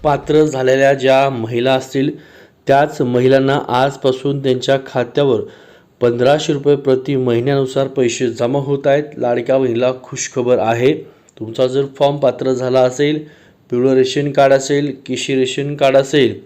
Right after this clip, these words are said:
आणि तुम्ही मुख्यमंत्री माझी लाडकी बहीण योजनेच्या सर्व अटीमध्ये बसत असाल, तरच तुम्हाला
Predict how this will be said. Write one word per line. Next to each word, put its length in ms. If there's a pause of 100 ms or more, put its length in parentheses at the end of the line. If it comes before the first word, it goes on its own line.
(560)
आणि 160
तुम्ही 540
मुख्यमंत्री 600
माझी 320
लाडकी 320
बहीण 240
योजनेच्या 360
सर्व 340
अटीमध्ये 480
बसत 400
असाल, 360 (520)
तरच 400
तुम्हाला 460